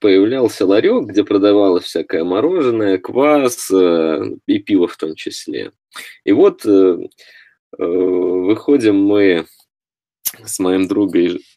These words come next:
с другом Женей на, зам-, купить мороженого с квасом часов в десять утра. А там сидит охранник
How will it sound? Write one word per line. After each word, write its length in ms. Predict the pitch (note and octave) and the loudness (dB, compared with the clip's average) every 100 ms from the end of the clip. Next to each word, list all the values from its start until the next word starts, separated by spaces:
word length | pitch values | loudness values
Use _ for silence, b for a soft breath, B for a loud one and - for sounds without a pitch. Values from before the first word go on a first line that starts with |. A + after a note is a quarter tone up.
| _ _ _ | _ _ _
с 100 | - | -10
другом 500 | G2+ A2 G#2 G2 F#2 | -2 0 2 2 0
Женей 720 | G2 G2+ F#2+ F2 E2+ D#2+ D#2+ | 0 2 2 0 0 -2 -2
на, 200 | F2+ - - - | -4 -6 -10 -10
зам-, 400 | F#2 G2 C#2 - G2 | -4 -4 -4 -6 -8
купить 340 | G2+ A2 G2 | -4 -4 0
мороженого 680 | F#2+ C3+ G3+ F#3+ A#2+ G#2 G2 | -2 0 -2 -2 -2 -2 -2
с 120 | - | -4
квасом 540 | G#2 G2 F#2 - F2 | -2 0 0 -2 -8
часов 280 | E2+ - D3 | -8 -2 -2
в 20 | |
десять 400 | A2+ G#2+ - - | 2 0 0 -6
утра. 420 | F2 - E2 A#1+ - _ B B B B B | -8 -6 -6 -6 -10 _ B B B B B
А 80 | - | 0
там 140 | G3 | 0
сидит 340 | - F3+ G#3 G3 | 0 -6 -2 -2
охранник 800 | - D#3 C3+ G2+ F2+ D#2 - | 0 2 2 2 0 -4 -10